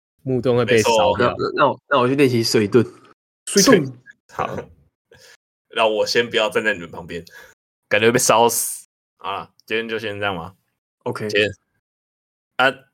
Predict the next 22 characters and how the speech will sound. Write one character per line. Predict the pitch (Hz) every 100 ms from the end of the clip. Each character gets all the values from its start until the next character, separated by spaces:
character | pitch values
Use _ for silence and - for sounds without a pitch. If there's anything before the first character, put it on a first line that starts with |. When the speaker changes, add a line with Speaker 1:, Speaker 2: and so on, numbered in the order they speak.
| _ - 180 -
Speaker 2:
<coughs> | - _ _ _ _ _ _ _
啊， | 123
你 | 120
有 | 117 107
找 | 98
到 | 104
什 | 101
么 | 90
笑 | - 104 98
话 | 101 85
吗？ | 85 _ _
今 | - 104
天 | 107
也 | 76
要 | 92
推-， | 117 101 95 -
分 | - 110
享 | 110 78
一 |
个 | 87
笑 | 101 85
话。 | 85 80